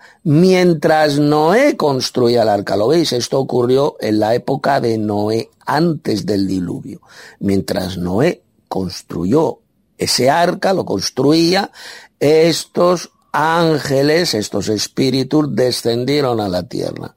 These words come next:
para procrear con las hijas de los hombres, como leemos en Génesis capítulo seis, mientras Noé estaba construyendo el arca.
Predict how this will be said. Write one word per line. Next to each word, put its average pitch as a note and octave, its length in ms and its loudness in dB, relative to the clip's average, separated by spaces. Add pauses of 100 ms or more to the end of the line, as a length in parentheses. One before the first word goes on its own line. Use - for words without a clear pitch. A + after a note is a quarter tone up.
(360)
para F2 240 -4
procrear A2+ 480 0
con G#2+ 160 0
las G#2+ 160 -2
hijas A#2+ 180 -2
de B2+ 120 2
los C3 160 0
hombres, D3 280 0
como A#2 200 -2
leemos A#2+ 320 0
en A#2 100 -4
Génesis B2 440 -4
capítulo - 500 -8
seis, - 340 -10 (540)
mientras G2 420 -4
Noé B2 300 0
estaba G#2 320 -2
construyendo G#2 480 -6
el - 80 -4
arca. - 320 -10